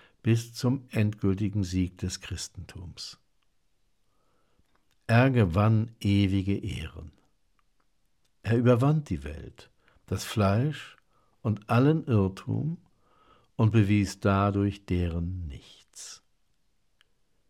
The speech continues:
Er errang die volle Erlösung von Sünde, Krankheit und Tod. Wir brauchen Christus und ihn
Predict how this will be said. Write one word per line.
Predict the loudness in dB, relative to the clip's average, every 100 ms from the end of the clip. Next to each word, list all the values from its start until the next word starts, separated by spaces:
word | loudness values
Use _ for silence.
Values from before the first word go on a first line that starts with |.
| _ _ _ _ _
Er | 2 4
errang | 6 6 6 6 4
die | 4
volle | 2 2 2 2
Erlösung | 2 4 6 4 2 -2
von | -2 -2 -2
Sünde, | 2 2 2 0 -2
Krankheit | -4 -4 -2 -4 -6 -6 -6
und | -8 -10 -10
Tod. | -14 -16 -18 _ -20 _ _ _ _ _ _ _ _ _ _ _ _ _ _ _ _ _ _ _ _ _
Wir | -2 0
brauchen | 0 2 4 2 0 0 0 -2 -8 _
Christus | -4 0 2 2 -2 -4 -4 -4 -12 -20 _ _ _ _ _ _ _ -4
und | -2 -2 -2
ihn | 0 2 2 0